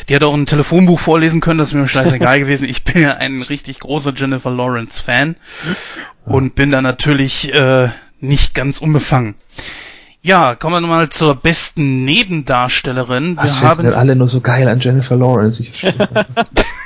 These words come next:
Speaker 2: Verstehe das einfach nicht.
Speaker 1: Ja, das erkläre ich dir mal bei einem Bierchen oder so.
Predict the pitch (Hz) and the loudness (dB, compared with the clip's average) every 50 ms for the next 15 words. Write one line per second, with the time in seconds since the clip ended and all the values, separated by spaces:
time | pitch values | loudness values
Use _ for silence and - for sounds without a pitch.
0 | - - - 92 117 - - - _ - 123 160 160 - - - - - 120 117 | -18 -10 -8 -8 -8 -8 -10 -16 _ -6 -4 -4 -4 -6 -6 -6 -2 0 0 -2
1 | 113 - - 143 143 - - 117 117 - - - 123 - _ _ _ _ _ _ | -2 -4 -8 -6 -6 -4 -4 -6 -8 -10 -8 -10 -10 -10 _ _ _ _ _ _
2 | _ _ _ _ _ _ _ _ _ _ - - 135 143 147 143 143 143 143 139 | _ _ _ _ _ _ _ _ _ _ -14 -2 2 4 6 6 6 6 6 4
3 | - - - - 135 - - - - - - 131 135 139 - 131 123 123 123 123 | 0 -4 -6 -6 -8 -6 -6 -8 -6 -4 -2 -2 -2 0 -2 -2 -2 0 -2 -2
4 | 120 120 117 123 117 - 123 123 123 - - 139 117 113 110 123 160 - - - | -2 -2 -4 -4 -6 -4 -2 -2 0 2 2 0 0 0 0 0 2 2 2 0